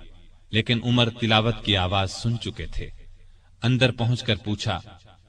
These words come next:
"کیا پڑھ رہے تھے؟ مجھے معلوم ہوا ہے کہ تم مسلمان ہو چکے ہو، اپنے باپ دادا کے مذہب سے پھر گئے ہو۔" یہ کہہ کر انہوں نے دونوں کو مارنا پیٹنا شروع کر دیا۔ بہن کے سر پر ایک لکڑی ماری، ان کے سر سے خون بہ نکلا۔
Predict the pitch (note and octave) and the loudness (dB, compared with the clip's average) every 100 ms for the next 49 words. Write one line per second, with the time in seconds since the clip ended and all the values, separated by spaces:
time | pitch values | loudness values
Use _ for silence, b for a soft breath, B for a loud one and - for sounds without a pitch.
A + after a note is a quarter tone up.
0 | _ - A#2+ C3+ B2 G#2 F2+ F2 - - | _ 4 4 4 2 2 0 -4 -8 -14
1 | - - _ - _ _ - B2 C3 C3 | -18 -20 _ -20 _ _ 0 2 4 6
2 | A#2+ C3 C#3+ B2 B2+ C#3 C3 A#2+ B2+ A2 | 4 4 4 4 4 4 0 -2 0 2
3 | G2 G2 F2+ B2 B2 A2+ G#2 - F2 - | 0 -2 0 0 2 0 -2 -8 -10 -12
4 | - - - - - - - B2 C3+ B2 | -18 -20 -20 -20 -20 -10 -2 0 2 4
5 | A2+ A#2+ G#2+ A#2+ C3 B2+ G#2+ A2+ - A#2+ | 4 2 4 2 2 0 0 0 0 -4
6 | - A2 - C3 A#2 F#2+ D#2+ F2 - F#2 | -6 -6 -2 -2 0 0 -2 -10 -16 -20
7 | - - - - - - - _ _ - | -20 -20 -20 -20 -20 -20 -20 _ _ 0
8 | B2+ D3+ D#3+ D#3 D#3 C#3 C3+ C#3+ C3+ A2+ | 2 4 4 4 2 4 4 4 4 4
9 | B2+ C3 A#2 A2 G#2 A2 A#2 A2 G2 F2+ | 4 2 2 2 4 4 2 0 0 0
10 | F#2 F2 F#2+ E2+ E2 D#2 D#2+ D#2 - - | -2 -2 -4 -6 -8 -10 -10 -10 -12 -16
11 | - - - - - A2+ C3 C#3+ C3 B2+ | -16 -20 -20 -20 -6 2 4 4 2 0
12 | C3 A2+ A#2 A2+ - G2 - B2 G#2+ D#2+ | 0 0 2 2 2 -4 0 2 2 0
13 | E2+ D2 - - - - B2+ B2 B2 - | -6 -10 -14 -18 -20 -4 0 2 0 0
14 | A#2+ - A2 - C3 B2+ G2 F2+ F2 E2+ | -2 -2 -4 0 0 2 0 -2 -6 -8
15 | F2 | -12